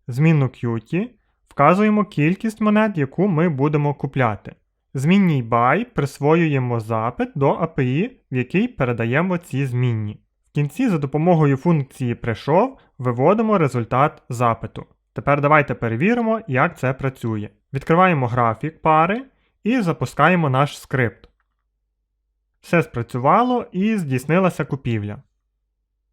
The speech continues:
Ось так буде виглядати код для продажу крипти.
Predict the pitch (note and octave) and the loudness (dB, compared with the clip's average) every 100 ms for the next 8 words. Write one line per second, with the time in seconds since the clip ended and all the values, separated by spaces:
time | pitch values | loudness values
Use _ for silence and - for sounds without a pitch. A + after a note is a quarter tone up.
0 | _ _ C#3+ C3+ - E3+ G#3 G#3+ F3+ F3 | _ _ 0 0 4 4 4 2 2 4
1 | D#3+ D#3 D#3+ D#3+ - D3 F#3+ A3+ - B2+ | 4 4 4 2 -2 2 2 2 -4 2
2 | C#3+ E3 B2+ C3 E3 C#3+ C#3+ - C#3 - | 2 2 2 2 4 0 -2 -4 -6 -4
3 | A2 | -6